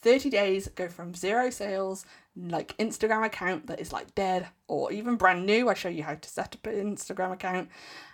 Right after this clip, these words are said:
and go to generating sales from your Instagram account in the thirty days of lessons. It's all there.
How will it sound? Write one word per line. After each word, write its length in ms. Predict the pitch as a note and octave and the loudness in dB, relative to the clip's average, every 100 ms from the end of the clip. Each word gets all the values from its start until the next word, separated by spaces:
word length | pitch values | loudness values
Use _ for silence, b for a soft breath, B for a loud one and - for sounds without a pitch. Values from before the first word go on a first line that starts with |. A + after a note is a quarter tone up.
| - | -2
and 180 | G3+ F#3+ | 0 6
go 220 | F#3+ F#3 | 6 6
to 440 | F#3 - F3 E3+ - F3 | 2 -4 -4 -4 -6 -10
generating 800 | E3+ F3+ F3 F#3+ G3+ A#3 A3+ A#3 - | 2 4 4 2 0 -4 -4 -4 -6
sales 580 | - F#3 E3+ E3+ E3+ - - | -2 0 0 -2 -6 -8 -18
from 320 | - A3+ C4 | 6 10 10
your 80 | C4+ | 8
Instagram 420 | - - - F3 | 4 -6 -4 -4
account 420 | E3+ - D#3+ D3+ - _ _ _ - | -4 -6 -4 -4 -6 _ _ _ -2
in 220 | G3+ F#3 | 0 0
the 80 | F#3 | -2
thirty 380 | F3 E3+ D#3+ - | -4 -6 -6 -6
days 400 | C#3 C#3 C#3+ - | -6 -4 -10 -12
of 160 | D3+ D3+ | -14 -10
lessons. 640 | - - - - - - _ _ | -12 -12 -14 -16 -16 -18 _ _
It's 160 | F3+ - | -8 0
all 220 | A#3+ D4 | 2 4
there. 300 | G#3 F#3 F#3+ | 2 -2 -6